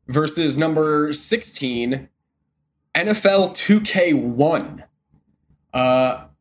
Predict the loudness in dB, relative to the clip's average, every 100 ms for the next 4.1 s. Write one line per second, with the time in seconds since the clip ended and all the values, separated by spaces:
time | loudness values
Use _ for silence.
0 | _ -16 0 2 4 2 2 0 0 -2
1 | -2 0 2 2 2 2 4 2 4 4
2 | 4 4 4 4 4 2 0 -2 -2 0
3 | 2 0 0 2 4 4 0 2 -2 -4
4 | -14